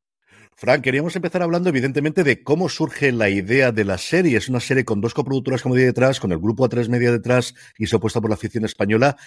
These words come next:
No sé si es una idea que lleváis vosotros allí, si es de Plano a Plano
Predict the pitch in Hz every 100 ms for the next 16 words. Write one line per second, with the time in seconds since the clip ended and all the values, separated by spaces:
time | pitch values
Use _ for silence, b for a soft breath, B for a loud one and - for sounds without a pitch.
0 | B - 98 120 143 143 147 135 127 127
1 | 117 120 107 107 120 113 - 95 120 165
2 | 175 - 113 107 107 101 110 110 92 110
3 | 110